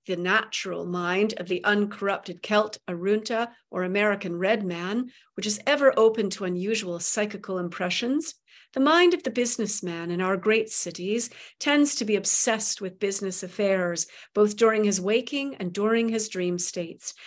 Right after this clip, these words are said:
the politicians with politics, similarly, the society leaders with society,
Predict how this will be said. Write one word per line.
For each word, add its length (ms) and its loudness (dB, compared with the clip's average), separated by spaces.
the 60 0
politicians 920 2
with 160 -10
politics, 600 -4
similarly, 800 -4
the 60 2
society 600 4
leaders 520 0
with 100 -4
society, 840 -4